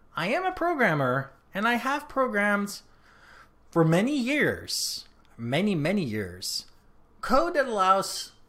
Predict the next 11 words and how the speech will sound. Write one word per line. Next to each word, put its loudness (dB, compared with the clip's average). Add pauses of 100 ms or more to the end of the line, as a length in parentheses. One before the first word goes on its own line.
(360)
websites -2
to -2
have -2
accounts. -6 (100)
You -2
know, 0
registration, -4
login, 0
multi-factor -2
authentication, -4
blocking -4